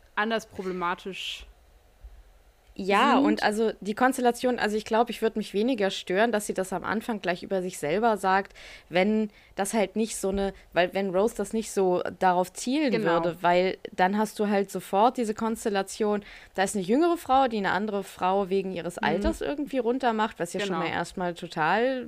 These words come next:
Speaker 2: bescheuert ist. Dann, ähm, ja, hast du irgendwie, also dass so Konkurrenz so darüber ausgetragen
Speaker 1: Ja.
Speaker 2: wird, das kapier
Speaker 1: Genau.
Speaker 2: ich halt nicht. Also warum sie das, das würde heute, glaub ich, nicht mehr so gemacht werden und
Speaker 1: Deswegen find ich schön, dass
Speaker 2: Ja.
Speaker 1: das später, dass diese Konkurrenz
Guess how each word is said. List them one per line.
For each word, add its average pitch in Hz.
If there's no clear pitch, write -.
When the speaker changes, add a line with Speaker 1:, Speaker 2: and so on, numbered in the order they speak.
Speaker 2:
bescheuert 247
ist. 294
Dann, 240
ähm, 208
ja, 190
hast 196
du -
irgendwie, 202
also 202
dass 208
so 214
Konkurrenz 214
so 202
darüber 165
ausgetragen 160
Speaker 1:
Ja. 147
Speaker 2:
wird, 156
das 180
kapier 208
Speaker 1:
Genau. 180
Speaker 2:
ich 170
halt 151
nicht. 160
Also 165
warum 165
sie 165
das, 165
das 185
würde 233
heute, 202
glaub 185
ich, 180
nicht 190
mehr 190
so 180
gemacht 165
werden 185
und 160
Speaker 1:
Deswegen 254
find 240
ich -
schön, 269
dass 247
Speaker 2:
Ja. 254
Speaker 1:
das 214
später, 233
dass 214
diese 220
Konkurrenz 214